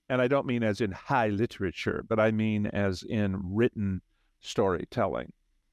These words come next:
uh, that I certainly grew up on. Um, and whether that's a good thing or a bad thing is really difficult to say. But when you look at what I think, especially the effect that A I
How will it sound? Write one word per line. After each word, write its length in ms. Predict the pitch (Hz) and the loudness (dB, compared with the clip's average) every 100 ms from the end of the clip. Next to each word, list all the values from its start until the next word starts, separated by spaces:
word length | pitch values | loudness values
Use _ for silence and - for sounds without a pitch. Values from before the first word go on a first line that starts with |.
| _ _ | _ _
uh, 360 | - 113 107 104 | 0 2 4 2
that 160 | 107 117 | 2 2
I 280 | 120 127 123 | 4 4 2
certainly 580 | - 120 98 107 101 95 | 0 -4 -2 -4 -2 -2
grew 260 | 101 101 | 0 2
up 200 | 143 - | 2 0
on. 220 | 107 - - _ _ _ _ - - | -6 -8 -16 _ _ _ _ -16 -2
Um, 480 | 113 107 104 101 98 _ _ _ _ _ - | 2 2 2 -2 -8 _ _ _ _ _ -6
and 200 | 143 135 | -2 0
whether 240 | 139 139 139 | 0 2 4
that's 240 | 135 - | 2 0
a 40 | |
good 220 | 117 147 - | -2 0 0
thing 180 | 127 117 | -2 0
or 100 | 104 | 0
a 60 | |
bad 420 | 104 139 185 175 | 2 2 2 0
thing 340 | - 98 69 - _ _ _ _ _ - | -6 -10 -10 -14 _ _ _ _ _ 0
is 340 | 120 107 - | 0 0 -2
really 300 | 120 117 107 | 2 4 4
difficult 540 | 104 98 101 95 90 - | 2 0 0 0 0 -4
to 100 | - | -8
say. 420 | - 160 120 101 | 2 4 4 2
But 200 | 98 - | 0 -4
when 160 | 113 | -4
you 120 | 107 104 | -2 0
look 240 | 123 - | -2 -2
at 120 | - | -4
what 240 | - 110 - _ _ | 0 2 2 _ _
I 140 | 113 113 | -2 0
think, 300 | 117 107 117 | 0 -4 -4
especially 520 | 101 - 120 117 101 | -4 -2 0 2 0
the 120 | 92 | 0
effect 340 | 98 123 107 | -2 0 0
that 120 | 101 67 | 0 2
A 240 | 104 101 | 2 2
I 440 | 107 131 113 90 | 2 2 2 0